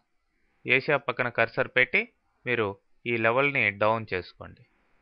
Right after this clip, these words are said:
వన్ లెవెల్ డౌన్ అయింది. అదేవిధంగా ఆఫ్రికా కింద కర్సర్ పెట్టి వన్ లెవెల్ డౌన్ చేసుకోండి. మీరు ఇక్కడ కూడా సెలెక్ట్ చేసుకోవచ్చు ఏ హెడ్డింగ్ లెవెల్ కావాలనేది.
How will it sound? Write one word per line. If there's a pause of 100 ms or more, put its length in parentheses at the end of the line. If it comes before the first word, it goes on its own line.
(240)
వన్
లెవెల్ (200)
డౌన్
అయింది.
అదేవిధంగా (1600)
ఆఫ్రికా
కింద (500)
కర్సర్
పెట్టి
వన్
లెవెల్ (220)
డౌన్
చేసుకోండి.
మీరు
ఇక్కడ
కూడా
సెలెక్ట్
చేసుకోవచ్చు
ఏ
హెడ్డింగ్
లెవెల్
కావాలనేది.